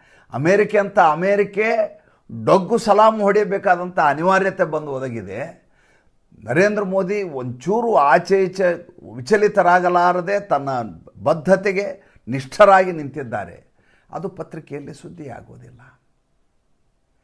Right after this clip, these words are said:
ಒಂದು ನಾವು ಸಣ್ಣವರಿದ್ದಾಗ ನಾವು ಫೀಲ್ಡಿಗೆ ಬಂದು ಹೊಸದರಲ್ಲಿ ನಮ್ಗೆ ಸಂಪಾದಕರೆಲ್ಲ ಹೇಳೋರು, "ನೋಡ್ರಿ, ಯಾವಾಗ ನೆನ್ಪಿಟ್ಕೊಳ್ರಿ, ನಾಯಿ ಮನುಷ್ಯನ ಕಚ್ಚಿದ್ರೆ ಸುದ್ದಿ ಅಲ್ಲ,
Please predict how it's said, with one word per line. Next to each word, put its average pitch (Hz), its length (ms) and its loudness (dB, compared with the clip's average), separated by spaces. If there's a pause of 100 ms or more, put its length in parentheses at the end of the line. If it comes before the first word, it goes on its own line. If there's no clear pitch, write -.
(460)
ಒಂದು 160 440 -8
ನಾವು 110 560 -12 (480)
ಸಣ್ಣವರಿದ್ದಾಗ 135 640 -8 (180)
ನಾವು 104 160 -12
ಫೀಲ್ಡಿಗೆ 127 400 -10
ಬಂದು 113 200 -8
ಹೊಸದರಲ್ಲಿ 107 800 -16 (500)
ನಮ್ಗೆ 110 220 -18
ಸಂಪಾದಕರೆಲ್ಲ 127 600 -8
ಹೇಳೋರು, 95 420 -12 (800)
"ನೋಡ್ರಿ, 151 380 0
ಯಾವಾಗ 147 340 2
ನೆನ್ಪಿಟ್ಕೊಳ್ರಿ, 131 1080 -6 (380)
ನಾಯಿ 131 280 0
ಮನುಷ್ಯನ 143 460 -8
ಕಚ್ಚಿದ್ರೆ 131 420 -8
ಸುದ್ದಿ 123 340 -8
ಅಲ್ಲ, 117 180 -4